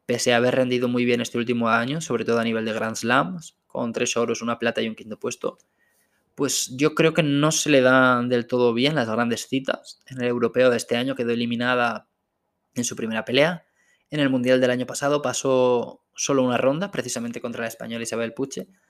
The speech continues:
En los Juegos Olímpicos también perdió en su primera pelea. En el europeo del diecinueve, que es su participación anterior a la de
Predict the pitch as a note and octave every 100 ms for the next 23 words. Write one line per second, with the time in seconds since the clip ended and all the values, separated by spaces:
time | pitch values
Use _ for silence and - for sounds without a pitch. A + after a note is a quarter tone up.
0 | _ _ D3 C#3 - C#3 C3 C3+ C3 B2
1 | C3+ D3+ B2+ C#3+ B2 B2+ B2 A#2+ B2 B2
2 | B2+ A2+ A2 A#2+ C#3+ D#3 E3+ E3+ C#3 B2+
3 | B2 A#2+ A#2+ B2 A#2+ A#2+ A2+ A#2 C3+ D#3
4 | D#3+ A#2+ - A#2+ A2+ A2+ A#2+ A2+ A#2+ A#2
5 | A2+ A2 A#2+ A#2 A2+ A2+ A2+ A2+ A2